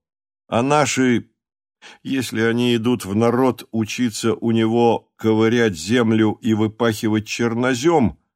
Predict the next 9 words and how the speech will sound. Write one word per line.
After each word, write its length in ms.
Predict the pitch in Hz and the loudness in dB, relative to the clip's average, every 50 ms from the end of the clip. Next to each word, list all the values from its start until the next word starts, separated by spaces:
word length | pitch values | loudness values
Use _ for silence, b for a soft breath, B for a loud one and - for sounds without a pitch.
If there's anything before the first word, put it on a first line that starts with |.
| _ _ _ _ _ _ _ _ _ _ _ _ | _ _ _ _ _ _ _ _ _ _ _ _
то 140 | - 127 127 | -6 -4 -2
мне 320 | 123 127 127 127 123 120 | -2 0 0 2 2 2
и 60 | 117 | 2
разговаривать 800 | 113 113 113 92 87 110 113 110 110 107 107 101 98 95 95 - | 2 2 0 0 0 2 2 4 4 2 2 2 0 0 -2 -4
с 120 | - - - | -6 -8 -6
ними 260 | 95 98 95 92 92 | -4 -2 0 0 0
не 200 | 90 92 92 90 | 0 0 0 0
о 140 | 85 80 78 | -2 -2 -4
чем. 340 | - - 73 69 65 64 | -6 -8 -8 -8 -10 -10